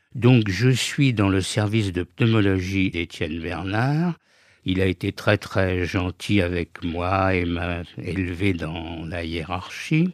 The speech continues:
Mais donc, à l'époque, je traitais des maladies du poumon et notamment des tuberculoses. Et il y avait à l'époque, il venait d'y avoir trois médicaments différents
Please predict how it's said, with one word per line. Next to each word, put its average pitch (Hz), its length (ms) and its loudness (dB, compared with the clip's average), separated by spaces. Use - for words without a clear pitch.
Mais 117 380 4
donc, 107 600 0
à 107 140 2
l'époque, 147 800 0
je 95 140 -2
traitais 98 880 2
des 85 380 0
maladies 95 680 2
du 82 160 -6
poumon 107 640 2
et 95 160 -2
notamment 101 720 -2
des 98 200 -8
tuberculoses. - 1160 -6
Et 143 240 8
il 123 260 4
y 139 140 6
avait 120 420 4
à 117 140 2
l'époque, 135 560 2
il 98 160 4
venait 117 540 4
d'y 87 240 -2
avoir 120 720 0
trois 151 340 4
médicaments 110 800 2
différents 104 920 -4